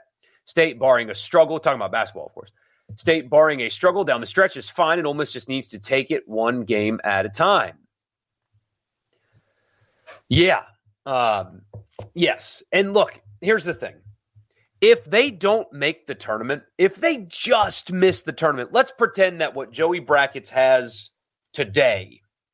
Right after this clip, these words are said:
ends up being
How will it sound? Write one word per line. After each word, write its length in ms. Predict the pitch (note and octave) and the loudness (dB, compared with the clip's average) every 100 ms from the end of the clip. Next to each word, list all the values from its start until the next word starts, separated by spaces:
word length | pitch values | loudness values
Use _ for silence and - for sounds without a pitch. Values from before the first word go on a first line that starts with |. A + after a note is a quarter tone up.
| _ _ _ _ _ _ _ _ _ _ _ _ _ - | _ _ _ _ _ _ _ _ _ _ _ _ _ -2
ends 240 | G3 D#3 | 0 2
up 240 | F3+ C3+ B2+ | 0 0 -8
being 580 | D#3+ D#3 D3 C#3 C3+ | -4 -4 -4 -8 -14